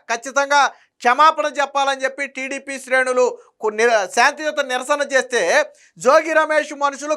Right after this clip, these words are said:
కావాలని టీడీపీ కార్యకర్తలు రెచ్చగొట్టారు. ఇక్కడ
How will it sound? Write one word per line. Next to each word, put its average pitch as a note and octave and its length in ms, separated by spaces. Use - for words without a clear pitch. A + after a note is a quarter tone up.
కావాలని D4+ 560
టీడీపీ C#4+ 440
కార్యకర్తలు B3 520
రెచ్చగొట్టారు. F#3 520
ఇక్కడ A#3 160